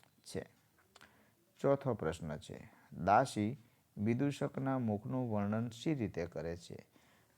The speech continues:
તો દાસી વિદૂષકના મુખનું વર્ણન ભૂરા રસ જેવા અને ભૂરા રંગના તમાલ વૃક્ષના પાંદડાનો ઉપયોગ કરી અને વિદૂષકનું મુખ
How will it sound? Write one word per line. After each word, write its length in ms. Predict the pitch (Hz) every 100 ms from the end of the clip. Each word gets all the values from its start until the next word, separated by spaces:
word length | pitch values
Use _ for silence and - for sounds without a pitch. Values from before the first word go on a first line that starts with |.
| -
તો 100 | 107
દાસી 600 | 92 120 127 110 113 160 -
વિદૂષકના 760 | - 104 127 131 131 127 131 131
મુખનું 580 | 113 101 113 120 117 101
વર્ણન 340 | 95 104 82 - - _ - - - - _ 98
ભૂરા 420 | 107 117 131 151
રસ 380 | 143 135 131 -
જેવા 520 | 113 110 98 104 127 - _ _ _ _ _ -
અને 180 | 110 107
ભૂરા 440 | 95 110 131 143
રંગના 580 | 120 113 131 120 90 - - - - _
તમાલ 300 | 110 113 151
વૃક્ષના 500 | 147 135 127 135 131
પાંદડાનો 720 | 131 104 95 107 113 117 120 -
ઉપયોગ 460 | 95 - 113 113 117
કરી 280 | 117 139 156
અને 340 | - 117 107
વિદૂષકનું 880 | 90 95 120 - 113 113 110 95 87
મુખ 340 | 104 - 139